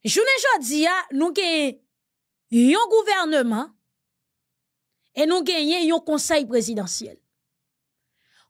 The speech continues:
Konsèy prezidansyèl la ap mande fòk ke genyen remaniman ministeryèl. E nan remaniman an, yo klè sou sa. Gen twa ministè. Ministè sa yo ki anba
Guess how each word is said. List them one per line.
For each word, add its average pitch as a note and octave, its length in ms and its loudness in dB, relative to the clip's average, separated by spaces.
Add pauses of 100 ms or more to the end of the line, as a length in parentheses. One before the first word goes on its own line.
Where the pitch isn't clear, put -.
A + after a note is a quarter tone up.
Konsèy A#4 400 2
prezidansyèl G4+ 760 0
la D4+ 160 0
ap C#4+ 240 -6
mande B3 320 2 (480)
fòk - 460 -6
ke C4 240 0 (340)
genyen C4+ 480 2
remaniman A3+ 560 -2
ministeryèl. G3 760 -12 (1400)
E C#4 100 4
nan C#4 160 4
remaniman E4+ 680 2
an, G4+ 240 -2
yo C#4 260 0
klè D4 240 0
sou C4+ 240 -8
sa. C4+ 320 -2
Gen B3 160 0
twa D4 320 -2
ministè. C#4 560 -6 (560)
Ministè E4 480 2
sa F4+ 240 -2
yo C#4+ 160 0
ki D4 160 -18
anba C#4 240 -2